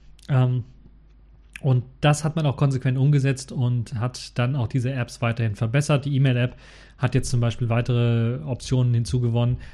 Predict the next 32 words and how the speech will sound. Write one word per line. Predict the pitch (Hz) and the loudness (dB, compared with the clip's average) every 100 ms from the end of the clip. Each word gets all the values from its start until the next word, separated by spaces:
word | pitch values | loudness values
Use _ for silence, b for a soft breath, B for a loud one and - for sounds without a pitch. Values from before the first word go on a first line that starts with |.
| B | B
aber | 135 160 156 156 160 | 0 2 4 4 2
auch | 135 131 - | 2 2 -2
die, | - - 123 123 123 123 131 - - - - - - - - - - - | -8 -2 0 2 2 0 -2 -10 -20 -20 -20 -20 -20 -20 -20 -20 -10 -2
äh, | 123 | 2
Musik-App | 120 135 170 160 143 | 4 4 4 2 2
hat | 139 127 | 0 -2
jetzt | 131 | 0
die | - | 0
Möglichkeit, | 127 127 120 - 123 | 0 0 -2 -2 -2
Cover | - 139 147 | 0 2 2
automatisch | 135 131 131 127 131 135 | 2 2 2 0 0 -2
runterladen | 131 127 123 123 | 0 0 0 -2
zu | 117 | -4
können. | 117 120 120 120 B B B B | -2 -2 0 -4 B B B B
Äh, | 135 113 | -2 0
die | 110 | 0
Verwaltung | 135 113 127 131 131 | 0 2 2 2 2
von, | 120 - 123 123 123 127 | 0 0 0 2 2 0
äh, | 127 117 117 113 113 110 | 0 0 2 0 0 -2
von | 101 - 117 113 113 110 - | -4 -4 -2 -2 -2 -4 0
Alben | 131 151 147 143 | 2 4 4 2
funktioniert | 147 131 135 131 127 | 0 -2 0 0 0
besser. | 123 131 | -2 0
Die | 117 113 | -2 0
werden | 120 | -2
jetzt | 120 113 | -2 -2
in | 123 | -4
einem | |
Vorschau | 113 135 123 131 | -2 -2 -2 -2
angezeigt | 117 131 127 127 123 | 0 -2 0 -2 -2
mit | 123 | -4
allen, | 123 123 127 | 0 0 0